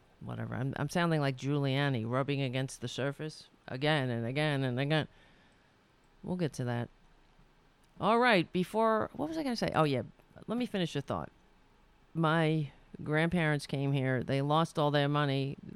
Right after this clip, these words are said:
in the Great Depression because, I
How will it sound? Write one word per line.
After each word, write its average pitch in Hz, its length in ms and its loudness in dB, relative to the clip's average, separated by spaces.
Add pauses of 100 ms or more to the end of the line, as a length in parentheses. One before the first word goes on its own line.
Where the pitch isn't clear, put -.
(600)
in 143 160 -2
the 139 80 -2
Great 143 240 -2
Depression 123 600 -4 (220)
because, 127 800 -2 (960)
I 113 60 -14